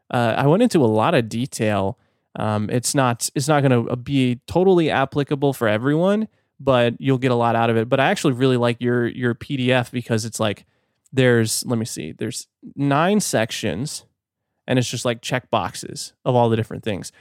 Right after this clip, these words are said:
So let me, um, let me, let me give the listener an overview of the entire process, and then we'll, we'll dive in and I'll let you explain the start to finish. So s-, nine steps. Step number one is outline.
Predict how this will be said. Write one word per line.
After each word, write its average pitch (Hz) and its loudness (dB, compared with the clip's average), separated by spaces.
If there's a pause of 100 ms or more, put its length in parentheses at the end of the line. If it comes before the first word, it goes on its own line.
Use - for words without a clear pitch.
(120)
So 151 2
let 175 2
me, 165 2
um, 120 0 (440)
let 151 0
me, 175 4
let 156 0
me 156 0
give 151 2
the 139 2
listener 131 2
an 117 2
overview 127 2
of 117 0
the 120 0
entire 117 -2
process, 143 -2 (300)
and 139 2
then 135 2
we'll, 120 2
we'll 120 -4
dive 113 0
in 113 2
and 110 2
I'll 110 0
let 110 -4
you 113 -4
explain 113 -4 (480)
the 113 0
start 117 0
to 120 0
finish. 107 -4
So 143 4 (160)
s-, - -14
nine 175 0
steps. 147 0
Step 160 -2
number 170 0
one 127 2 (480)
is 147 0
outline. 113 0